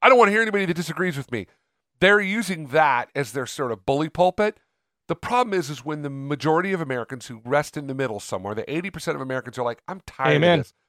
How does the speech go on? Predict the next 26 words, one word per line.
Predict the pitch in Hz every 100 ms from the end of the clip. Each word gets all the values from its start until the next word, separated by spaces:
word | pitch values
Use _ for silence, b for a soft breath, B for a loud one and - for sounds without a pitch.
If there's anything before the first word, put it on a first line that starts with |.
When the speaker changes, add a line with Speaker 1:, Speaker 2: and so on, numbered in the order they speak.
| -
Speaker 1:
This | 208 240
is | 123
nonsense. | 139 135 143 - 143 135 - _ _
Let's | 175 226
just | 202 -
move | 175 196
forward | - 170 165 156
in |
a | 139
direction | 139 139 -
that | 120
we | 131
can | 135
all | - 127 131
get | 127 123
on | 113
board | 117 120
with." | 104 196
It's | 202 208
like, | 254 - _ _ _ -
let's, | 208 -
like, | 226
have | 220 214
less | 208 202
taxes | 214 196 - 170 151
and | 151